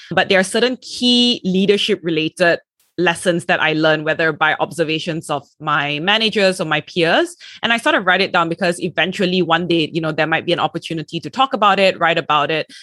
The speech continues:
And so, like I mentioned, it's just a growing list that as and when it happens, I just make a quick note so that when the time comes, I won't forget. Actually, another th-,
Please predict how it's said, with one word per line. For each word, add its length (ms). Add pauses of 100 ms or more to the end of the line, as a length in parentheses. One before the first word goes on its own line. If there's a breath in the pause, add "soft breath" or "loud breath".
And 160
so, 280
like 220
I 60
mentioned, 380
it's 80
just 160
a 40
growing 300
list 220
that 120
as 200
and 80
when 140
it 120
happens, 360
I 60
just 220
make 180
a 220 (260 loud breath)
quick 220
note 440 (280 soft breath)
so 140
that 140
when 160
the 80
time 300
comes, 680
I 80
won't 240
forget. 400 (380 soft breath)
Actually, 760
another 560
th-, 120